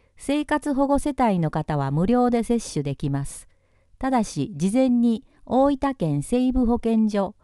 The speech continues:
地域福祉室、クス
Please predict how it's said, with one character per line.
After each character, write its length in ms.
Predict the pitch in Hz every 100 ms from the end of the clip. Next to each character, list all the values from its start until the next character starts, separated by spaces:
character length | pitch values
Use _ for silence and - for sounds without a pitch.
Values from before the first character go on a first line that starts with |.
| _ -
地 240 | - 262 285
域 180 | 262 262
福 240 | 240 254
祉 140 | - 240
室、 400 | - - - - _ _ _ _ _
ク 120 | 294
ス 280 | 269 165 -